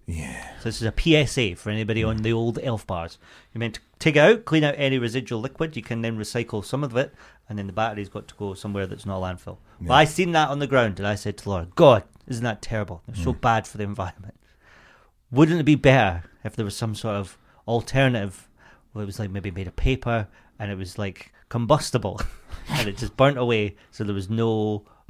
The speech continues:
Speaker 2: <laughs> badness for the
Speaker 1: Yeah.
Speaker 2: planet left? And she's like, "Like cigarettes." I went, "That's the bit I'm doing, yeah. That's the whole thing I'm doing."
Speaker 1: <laughs>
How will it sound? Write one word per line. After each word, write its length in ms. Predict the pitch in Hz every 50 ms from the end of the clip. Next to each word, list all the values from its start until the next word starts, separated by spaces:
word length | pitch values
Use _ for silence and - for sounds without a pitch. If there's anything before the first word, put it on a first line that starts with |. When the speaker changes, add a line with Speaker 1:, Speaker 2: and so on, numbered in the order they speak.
| _ _ -
Speaker 2:
<laughs> 300 | - - - - - -
badness 580 | 170 131 - - 110 104 104 104 104 104 -
for 100 | - 110
the 100 | 113 107
Speaker 1:
Yeah. 60 | 101 107
Speaker 2:
planet 260 | 107 101 101 101 101
left? 340 | 101 101 92 95 92 - - _ _ _ _ _ _ _
And 100 | 110 104
she's 80 | 107 110
like, 160 | 117 117 110
"Like 160 | 135 139 131
cigarettes." 460 | - 208 208 196 151 131 - - -
I 20 | 120
went, 160 | 120 110 110
"That's 240 | 113 139 135 - -
the 100 | 139 127
bit 160 | 139 139 -
I'm 140 | 135 127 123
doing, 240 | 120 104 90 92
yeah. 140 | 101 101 90 - - - - - - - - _ _ _ - _ _ _
That's 220 | 113 123 170 202
the 100 | 156 123
whole 240 | 120 127 135 135 139
thing 240 | 127 123 117 113 117
I'm 180 | 110 107 107 104
doing." 200 | 113 104 90 - - - _ 156 - - - _
Speaker 1:
<laughs> 80 | 143